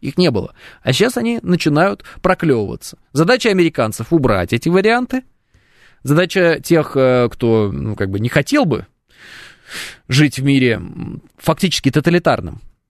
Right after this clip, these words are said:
Потому что когда один, одно на-,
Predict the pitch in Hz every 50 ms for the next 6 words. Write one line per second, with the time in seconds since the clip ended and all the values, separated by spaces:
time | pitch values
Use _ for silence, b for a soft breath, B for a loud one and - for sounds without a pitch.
0 | _ _ _ _ _ _ _ _ _ _ _ _ _ _ _ _ _ _ _ _
1 | _ - - - - 131 131 127 - - 131 131 127 139 131 123 120 120 131 131
2 | 127 113 107 - - - _ - 127 131 127 127 120 113 117